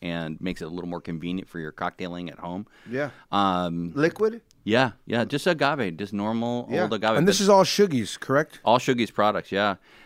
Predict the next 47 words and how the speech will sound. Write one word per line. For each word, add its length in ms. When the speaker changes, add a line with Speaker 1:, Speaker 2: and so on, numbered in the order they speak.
Speaker 1:
Um, 520
and 720
we 500
are 220
converting 680
the 160
sh-, 200
uh, 40
our 400
Shuggies, 580
uh, 240
agave 420
into 440
the 100
fast 300
acting 320
too. 240
So 200
when 220
you 60
pour 260
it, 60
you 60
can 120
have 100
a 60
cocktail 300
in 80
five 260
minutes. 240
You'll 80
feel 180
it. 120
Speaker 3:
And 140
five 420
milligrams 720
is 140
what 120
everything 400
is, 240
across 240
the 40
board. 100
Speaker 1:
Five 20
milligrams, 460
that's 200
correct. 300